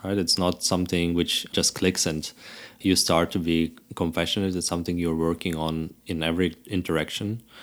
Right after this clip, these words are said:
And by observing yourself, observing your mind, observing your speech, and then, uh, a-, and your actions, of course, and then slowly changing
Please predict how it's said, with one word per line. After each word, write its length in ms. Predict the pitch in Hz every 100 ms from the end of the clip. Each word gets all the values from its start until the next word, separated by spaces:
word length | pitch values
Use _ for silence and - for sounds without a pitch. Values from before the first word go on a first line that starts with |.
| - - -
And 340 | - 82 82 - -
by 280 | 90 87
observing 680 | 85 82 - 87 92 101 104
yourself, 640 | 92 82 - 78 127 - - - -
observing 840 | 95 82 90 87 87 87 85 85 92
your 80 | 82
mind, 540 | 78 80 98 123 123 - _ - - _
observing 360 | 87 85 85 82
your 120 | 80
speech, 560 | - 87 90 - - - - _ _ _ _ -
and 220 | 85 85
then, 440 | 85 82 80 82 - -
uh, 220 | 80 78 98
a-, 180 | -
and 160 | 98 98
your 340 | 85 80 78
actions, 380 | 87 78 - 73
of 140 | 71 -
course, 340 | 82 113 - - - - - - - -
and 440 | 87 85 85 - -
then 340 | - 92 87 85
slowly 640 | - 92 87 85 82 82
changing 640 | - - 107 107 73 78